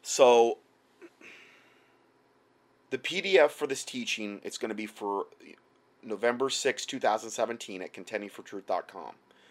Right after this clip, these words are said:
The P D F will have some of the pictures, and they will also have the links that you can look at these pictures. And a lot of the videos that I'm gonna be playing,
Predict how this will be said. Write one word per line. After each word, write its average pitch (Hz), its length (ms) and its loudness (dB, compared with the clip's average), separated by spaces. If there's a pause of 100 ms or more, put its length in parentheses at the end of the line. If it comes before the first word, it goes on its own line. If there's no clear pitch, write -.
(640)
The - 60 -18
P 135 200 -6
D 147 140 4
F 131 280 6
will 113 420 2 (240)
have 110 480 0 (240)
some 156 280 -2
of 160 60 -2
the 143 60 -6
pictures, 131 340 0
and 107 120 -6
they 113 80 0
will 110 140 2
also 107 260 2
have 107 180 -6
the 101 80 -10
links 110 640 -8
that 107 160 -14
you 104 100 -14
can 101 280 -14
look 104 220 -6
at 95 240 -6
these 92 180 -18
pictures. - 540 -12 (460)
And 110 180 -2
a 117 100 4
lot 120 380 6
of 143 120 0
the 135 60 -10
videos 117 1000 0
that 104 140 0
I'm 107 120 -6
gonna 113 180 -4
be 117 120 -10
playing, 107 600 -6